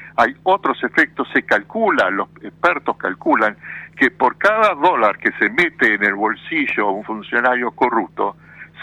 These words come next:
cien dólares le causa al país de prejuicio, otros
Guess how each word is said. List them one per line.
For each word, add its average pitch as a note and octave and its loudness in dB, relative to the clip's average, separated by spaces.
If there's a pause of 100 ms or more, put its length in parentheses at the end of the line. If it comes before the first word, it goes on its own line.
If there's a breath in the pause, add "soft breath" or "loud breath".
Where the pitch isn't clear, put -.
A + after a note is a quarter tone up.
(160)
cien G3+ -4
dólares D3+ 2 (200)
le C3 -4
causa D#3 0
al A2 2
país B2 0 (480 loud breath)
de G#2+ 0
prejuicio, - -2 (200)
otros F3 0